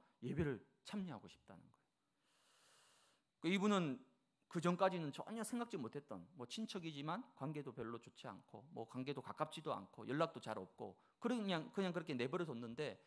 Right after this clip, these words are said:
하나님이 중요한 문제와 사건을 통해서 이분이 이제 예배를 드릴 수 있도록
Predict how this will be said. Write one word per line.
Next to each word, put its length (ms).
하나님이 400
중요한 380
문제와 380
사건을 420
통해서 720
이분이 320
이제 280
예배를 320
드릴 200
수 100
있도록 280